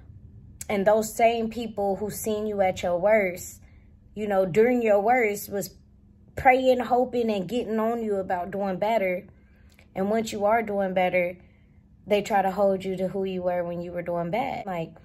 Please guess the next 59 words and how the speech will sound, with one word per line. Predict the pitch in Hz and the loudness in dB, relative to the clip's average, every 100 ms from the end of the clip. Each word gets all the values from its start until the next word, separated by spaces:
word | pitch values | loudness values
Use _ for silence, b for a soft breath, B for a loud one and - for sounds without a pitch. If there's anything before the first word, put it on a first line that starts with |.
| b b b b b b - - | b b b b b b -20 -16
look | - 175 170 | -2 -2 0
at | 175 170 | 0 0
'em, | 170 170 190 - | -2 -4 -10 -4
look | 180 | -2
how | 180 175 | -2 -2
they | 170 | -2
act, | 175 170 170 170 | 0 0 -2 -6
and | 170 | -6
they | 170 | -6
think | 170 170 165 | -6 -8 -6
they | 165 165 | -6 -4
this. | 156 95 - - - - | -4 -6 -12 -18 -20 -8
They | 175 | -8
think | 175 180 | -4 -4
they | 180 185 | -2 -2
so | 185 180 | -2 -4
much | 175 175 - | -6 -8 -4
better. | 175 - - - | -4 -4 -12 -8
They | 185 | 0
act | 185 180 180 | 2 2 -2
like | 175 170 | -8 -6
they | 180 | -6
got | 175 170 | -4 -4
it | 170 | -2
all | 170 165 | -4 -4
together. | 175 175 - - - | -2 -4 -4 -10 -2
I | 180 | 0
remember | 180 170 175 170 175 | 2 0 -2 -2 -2
when | 175 | -2
they | 175 | -4
used | 175 170 180 | -4 -4 -2
to | |
act | 175 170 | -2 -2
like | 180 175 175 | -2 -2 -2
this, | 190 143 - | -4 -4 -8
or | 170 | -8
they | 175 | -6
used | 185 185 - | -6 -8 -8
to | 180 | -10
do | 170 175 | -8 -2
that. | 190 170 - - B B B B _ _ - - _ - - | 0 0 -6 -16 B B B B _ _ -20 -20 _ -18 -10
You | 208 254 | -4 0
know, | 233 190 - | 2 2 2
or | 277 311 214 226 B B B - | 2 4 0 -2 B B B -2
they'll | 220 240 220 | 2 2 4
know | 214 240 220 | 6 6 6
that | 208 196 | 2 -2
you | 196 | -4
need | 190 185 | -6 -6
to | 180 | -6
change | - 202 196 | -4 -2 -2
something | 202 190 160 | -2 -4 -4
about | 180 175 202 208 | -2 2 0 0
yourself, | 180 170 175 165 | -6 -6 -6 -6
and | 180 180 | -6 -6
instead | 180 220 208 | 0 0 0
of | 185 | 2
telling | 247 214 196 | 2 2 2
you | 202 311 226 220 | 0 0 0 -4